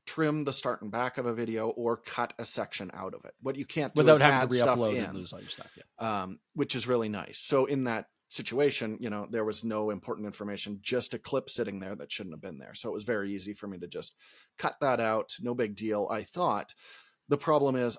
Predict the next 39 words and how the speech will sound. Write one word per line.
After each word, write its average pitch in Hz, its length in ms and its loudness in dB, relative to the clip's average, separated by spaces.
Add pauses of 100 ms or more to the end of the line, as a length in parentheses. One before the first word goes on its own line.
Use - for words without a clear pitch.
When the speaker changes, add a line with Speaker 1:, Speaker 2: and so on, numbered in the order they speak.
(120)
Speaker 1:
like, 113 160 -4
I 127 80 2
haven't 123 260 -2
done 113 240 0
this 101 360 -6
in 98 160 -6
a 85 160 -8
very 107 400 0
Speaker 2:
<laughs> 98 100 -2
Speaker 1:
long 87 200 -6
time, 101 360 -10 (340)
uh, 120 240 0 (160)
but 127 140 0
it 120 80 -2
actually 139 300 -2
screwed 127 320 -2
up 120 140 -4
the 113 60 -8
sound 135 380 -2
sync - 320 -6
for - 160 -6
a 98 40 -2
little 78 220 -6
while, 62 380 -10
while, 101 480 -2 (360)
uh, 107 200 -4
YouTube 107 440 -6
was 104 180 -2
kind 107 240 -6
of 92 100 -10
figuring 104 380 -6
out 95 180 -4
what 98 220 -8
the, 92 240 -6 (160)
was 101 140 -14
reshuffled 104 560 -6
around 90 260 -12
and 80 100 -16
stuff. - 380 -14